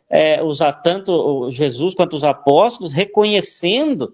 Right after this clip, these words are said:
esse povo, então, como sendo igreja de Deus.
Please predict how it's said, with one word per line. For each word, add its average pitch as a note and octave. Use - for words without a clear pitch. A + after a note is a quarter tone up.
esse E3+
povo, F#3
então, F3
como G3+
sendo F3
igreja G3
de D3+
Deus. A2